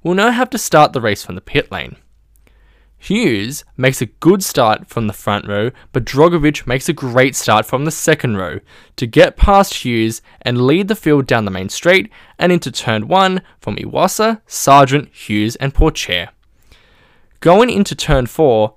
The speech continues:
Porcher tries to go around the outside of Sargent for third position, but in doing so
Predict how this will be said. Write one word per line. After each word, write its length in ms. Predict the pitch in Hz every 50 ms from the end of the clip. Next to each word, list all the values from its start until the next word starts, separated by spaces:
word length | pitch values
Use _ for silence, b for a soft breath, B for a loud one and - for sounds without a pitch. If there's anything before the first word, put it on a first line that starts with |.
| _ _
Porcher 600 | - - 127 107 - - - 202 185 151 139 - - -
tries 440 | - - - 175 190 214 247 226
to 60 | 220 -
go 180 | 247 240 226
around 220 | 208 180 185 180 170
the 120 | 165 151
outside 460 | 151 - 143 - - 151 147 156 156
of 80 | 151 143
Sargent 580 | - - 107 107 107 104 - - 104 107 - b b b
for 140 | _ - 170
third 300 | - - 117 95 90 -
position, 560 | - 98 117 143 156 - - - - - - b b b b b b b b _
but 100 | 123 113
in 140 | 101 107
doing 320 | 104 - 170 196 226 240 233
so 320 | 208 - 139 123 117 117